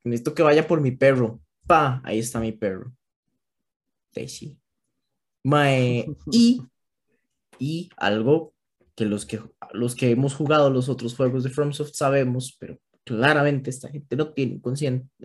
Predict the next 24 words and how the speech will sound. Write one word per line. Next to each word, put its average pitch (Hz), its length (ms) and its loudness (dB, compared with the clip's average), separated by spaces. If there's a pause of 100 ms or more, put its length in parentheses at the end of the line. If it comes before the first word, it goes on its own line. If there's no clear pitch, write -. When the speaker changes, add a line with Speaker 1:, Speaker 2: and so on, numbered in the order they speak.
Speaker 1:
conciencia 147 480 0
de 147 100 4
esto. 147 300 -4 (420)
No 151 140 6
solo 220 320 6
no 185 140 2
tienen 214 220 6
conciencia 170 480 2
de, 139 420 0
en 131 100 -2
el 120 120 2
sentido 127 420 2
de 190 120 4
que 131 120 -4
no 117 120 2
saben 147 320 4
que 151 80 0
el 117 80 0
juego 123 160 4
está 147 240 2
hecho 151 160 0
de 143 60 2
esa 147 140 -6
forma, 147 340 0